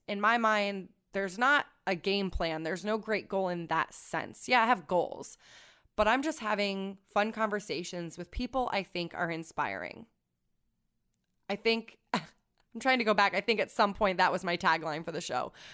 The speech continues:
but I didn't really step back to realize any impact the show has had until this weekend, that weekend in Atlanta,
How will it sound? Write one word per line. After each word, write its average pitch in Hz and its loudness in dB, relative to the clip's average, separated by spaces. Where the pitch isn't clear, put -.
but 226 6
I 233 4
didn't 330 2
really 240 2
step 202 -2
back 180 2
to 196 -10
realize 185 2
any 208 -2
impact 180 -4
the 202 -12
show 185 -4
has 175 -6
had 170 2
until 175 -4
this 247 0
weekend, 170 -4
that 208 4
weekend 160 -6
in 196 -4
Atlanta, 156 -8